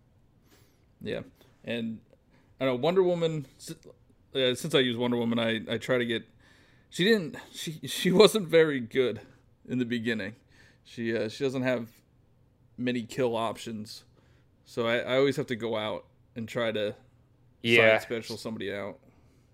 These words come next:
Speaker 2: Yeah, she's definitely a, a real good, uh, support character for sure.
Speaker 1: Um,
Speaker 2: Definitely.
Speaker 1: but what I'm really interested in, you know, we just got Morty, and Rick is probably gonna come out here soon, hopefully. Hopefully in, like,
Speaker 2: Yeah.
Speaker 1: a week or
Speaker 2: <laughs>
Speaker 1: two.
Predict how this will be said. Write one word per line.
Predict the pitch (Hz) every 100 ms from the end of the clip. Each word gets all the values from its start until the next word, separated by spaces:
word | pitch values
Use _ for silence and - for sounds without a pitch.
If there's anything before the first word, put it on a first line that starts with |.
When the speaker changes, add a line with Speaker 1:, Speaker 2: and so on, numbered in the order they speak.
| -
Speaker 2:
Yeah, | 113 117
she's | - 160
definitely | 156 151 147 123
a, | 110 107 - 120
a |
real | 113 113
good, | 113 107
uh, | 104 98 92
support | 101 - 101
character | - 101 101
for | - 101
sure. | 101 101 101 - _ _ _ _ _ _ _ _ _ _ -
Speaker 1:
Um, | 87 107 110
Speaker 2:
Definitely. | - - -
Speaker 1:
but | 151 170 160
what | 180
I'm | 240 226
really | 175 160 135
interested | 120 110 - 107
in, | - 107 110 - _ - _
you | 127
know, | 123
we | 147
just | 214 208
got | 139
Morty, | 123 123 110 117 - _ - -
and | 120 117 117 117
Rick | 185 185
is | 131 - -
probably | 135 131 123
gonna | 120
come | 123
out | 117 113
here | 117 107 - -
soon, | - 117 104 101 - _
hopefully. | 110 - - - _ _ _
Hopefully | - 175 135 113
in, |
like, | 104
Speaker 2:
Yeah. | 110 113 113 110
Speaker 1:
a |
week | 110 120 113
or | 131
Speaker 2:
<laughs> |
Speaker 1:
two. | 117 107 101